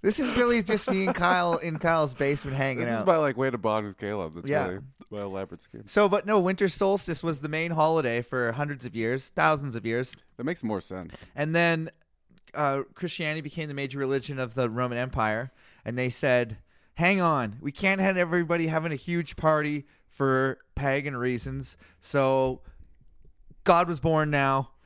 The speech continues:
Speaker 1: and it, now it's a Christian
Speaker 2: <laughs>
Speaker 1: holiday.
Speaker 2: Uh, just kidding, change
Speaker 1: Party,
Speaker 2: it, yeah.
Speaker 1: party all you want." So, um,
Speaker 2: 'Cause
Speaker 1: Kyle.
Speaker 2: people still wanted the party, like, within that time.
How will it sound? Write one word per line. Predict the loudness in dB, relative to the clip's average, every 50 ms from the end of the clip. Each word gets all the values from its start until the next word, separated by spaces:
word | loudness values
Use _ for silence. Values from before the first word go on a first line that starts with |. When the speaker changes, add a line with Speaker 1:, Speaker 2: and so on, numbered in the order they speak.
| _ _ -2
Speaker 1:
and | 0 2 2 2 2 2 2 4
it, | 4 4 4
now | 6 4 6 6
it's | 4 4
a |
Christian | 4 4 2 2 0 0 2
Speaker 2:
<laughs> |
Speaker 1:
holiday. | 4 4 4 4 6 6 6 6
Speaker 2:
Uh, | 6
just | 4 2 0 0 0
kidding, | 0 2 2 2 0 2
change | 4
Speaker 1:
Party, | 4 4 4 4 2
Speaker 2:
it, | 0 0 -2 -2 -2
yeah. | 0 2
Speaker 1:
party | 4 4 4 4 2 2
all | 2 2 0
you | 0 -2 -4
want." | -4 -4 -4 -4 -6 -10 _ _ -20 _ _ _ _ _ -20 -18 -16 -16 -16 -18 -20 -20
So, | -8 -2 0 2 4 4 4 4
um, | 2 2 2 2 0 -2 -6
Speaker 2:
'Cause | -6 0 2 2 4 4 2
Speaker 1:
Kyle. | 2 4
Speaker 2:
people | 2 2 2 0
still | -4 -2 0 2 2 4 4
wanted | 4 4 4 2 0 -2
the | -4
party, | -2 0 2 2 2 0 -2 -6 -6 -10 -12 -8
like, | -2 -2 -2 0 0
within | -2 -2 0 0 0 0 0
that | 0 0 0 0 0
time. | -2 -2 -2 -2 -4 -6 -10